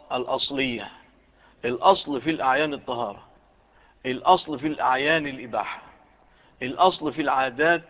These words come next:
الجواز والحل، الأصل في العبادات توقيف، وخذ من هذا القبيل. والقاعدة الكلية، القاعدة الكلية مثل ما-، مثلًا، آه، الشك،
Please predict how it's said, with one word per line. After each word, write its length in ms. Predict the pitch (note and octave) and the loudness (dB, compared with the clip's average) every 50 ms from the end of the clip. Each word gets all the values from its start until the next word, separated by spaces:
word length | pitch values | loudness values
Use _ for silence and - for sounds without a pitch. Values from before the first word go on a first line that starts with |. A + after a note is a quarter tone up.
| - - - | -18 -12 -10
الجواز 440 | C3+ C3 A#2+ B2 C#3 D3 D#3 D3 C3 | -10 -6 -2 2 4 4 4 4 0
والحل، 300 | C3 A#2 G2 - - A#2 - _ _ _ _ _ _ _ _ _ _ _ _ _ - _ _ - | -4 -6 -8 -10 -14 -16 -20 _ _ _ _ _ _ _ _ _ _ _ _ _ -20 _ _ 0
الأصل 480 | C3+ C#3 D#3+ F3 G3 F#3 - D#3+ D3+ C#3 | 0 4 6 6 6 4 4 0 -4 0
في 80 | D3 | 0
العبادات 760 | F3 E3+ D3 C#3+ C3+ B2+ C3 B2+ B2 B2+ D#3 E3 E3 E3 - | 2 2 2 2 2 2 0 0 2 2 2 2 2 0 0
توقيف، 560 | C#3+ C3+ B2+ A#2+ - B2 G2 F2+ - - - - - _ _ _ _ _ _ _ _ _ _ _ - _ - | 2 2 2 0 -2 -8 -12 -12 -14 -18 -20 -20 -20 _ _ _ _ _ _ _ _ _ _ _ -20 _ -6
وخذ 300 | - - G3 B3 G#3+ G#3+ | 0 2 4 4 4 4
من 120 | G3+ F#3 | 4 6
هذا 180 | F#3 F#3+ F3+ E3 | 6 8 6 6
القبيل. 380 | D3 - D3 C3 A#2+ A2 F#2 - - - - - - _ _ _ _ - _ _ _ _ _ _ _ _ _ _ _ _ _ - | 4 2 -2 -4 -4 -6 -12 -14 -20 -20 -20 -20 -20 _ _ _ _ -20 _ _ _ _ _ _ _ _ _ _ _ _ _ 4
والقاعدة 760 | - D3+ F3 F3 - G#3 G3 F#3+ G#3 A#3+ A3+ A#3 G#3 - G#3+ | 6 8 8 10 12 12 12 12 12 12 10 8 6 6 2
الكلية، 640 | G3+ - - G#3 G3+ G#3 A3+ A#3 A3 F#3 D3 A#2 - - - - - _ _ _ _ _ _ _ _ _ _ _ _ _ _ _ _ _ _ _ _ _ _ _ _ _ _ _ _ - - | 0 2 0 0 0 0 -2 -2 -2 -2 -4 -4 -8 -12 -20 -20 -20 _ _ _ _ _ _ _ _ _ _ _ _ _ _ _ _ _ _ _ _ _ _ _ _ _ _ _ _ -10 -10
القاعدة 400 | A#2 - E3 E3 F#3 G#3 G3 G3 | 4 8 10 10 12 10 8 6
الكلية 520 | F3 E3+ G3 F#3 F3+ F3+ E3 D#3 C#3+ - - - - - - - - - _ _ _ _ _ _ _ _ - | 6 6 6 6 6 4 0 -2 -12 -18 -20 -20 -20 -20 -20 -20 -20 -20 _ _ _ _ _ _ _ _ 0
مثل 360 | D3 G3 A3 F#3+ G3+ G3 F#3+ | 2 2 2 4 4 4 6
ما-، 280 | F3+ F3+ F#3 F#3 - D3+ | 6 6 4 4 2 0
مثلًا، 580 | E3 E3+ F#3 F#3 F#3+ G3 F#3+ G3 G3 G3 F#3+ - - - - - - - _ _ _ _ _ _ _ _ _ _ _ _ - | 0 2 2 4 6 4 4 4 2 0 -4 -16 -20 -20 -20 -20 -20 -20 _ _ _ _ _ _ _ _ _ _ _ _ 2
آه، 640 | D#3+ D#3+ D#3+ D#3+ D#3 D#3 D3+ C#3+ A2+ - - - E3+ | 6 6 8 8 6 6 4 2 -2 -6 -4 -2 -2
الشك، 440 | D#3+ D#3+ - - G#3+ G#3+ G#3 - | 0 0 2 2 2 2 2 2